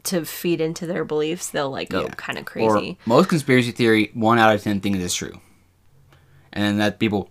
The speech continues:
Speaker 2: latch onto that.
Speaker 1: Yeah, there's some sort of truth, but it's just been spun out of control.
Speaker 2: Yeah, or they just add on to that one little thing.
Speaker 1: But,
Speaker 2: Like,
Speaker 1: I
Speaker 2: was the
Speaker 1: don't know.
Speaker 2: government fishy when J F K was killed? Oh, yeah. So you're saying he, they did it?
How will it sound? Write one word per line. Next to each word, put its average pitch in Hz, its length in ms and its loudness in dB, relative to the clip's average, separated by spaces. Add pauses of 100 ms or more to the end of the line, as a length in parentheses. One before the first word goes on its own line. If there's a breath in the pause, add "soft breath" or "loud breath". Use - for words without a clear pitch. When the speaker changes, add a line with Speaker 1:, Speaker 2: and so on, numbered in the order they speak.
Speaker 2:
latch 95 360 2
onto 90 200 -2
that. 69 240 -10
Speaker 1:
Yeah, 214 120 6
there's 190 220 4
some 196 240 2
sort 170 240 0
of 151 100 -2
truth, - 360 -6
but 160 100 -2
it's 156 160 -2
just - 240 -6
been 151 160 -8
spun - 380 -6
out - 100 -4
of - 140 -12
control. - 560 -10
Speaker 2:
Yeah, 85 180 -6
or 104 160 0
they 98 160 0
just - 260 -10
add 101 220 6
on 90 300 0
to - 140 -10
that 76 180 -6
one 90 260 -6
little 85 200 -8
thing. 73 340 -14 (1040 soft breath)
Speaker 1:
But, - 60 0
Speaker 2:
Like, 107 220 2 (200)
Speaker 1:
I - 80 0
Speaker 2:
was 110 140 2
the 127 60 6
Speaker 1:
don't - 60 0
know. 123 60 8
Speaker 2:
government 131 320 2
fishy 170 320 2
when 95 340 0
J 101 140 2
F 92 100 -2
K 98 140 -2
was 90 180 -4
killed? 85 300 -8 (320)
Oh, 80 240 -6
yeah. 104 320 0 (180 soft breath)
So 139 120 2
you're 135 160 4
saying 139 200 6
he, 131 300 0
they 127 180 2
did 120 180 0
it? - 200 0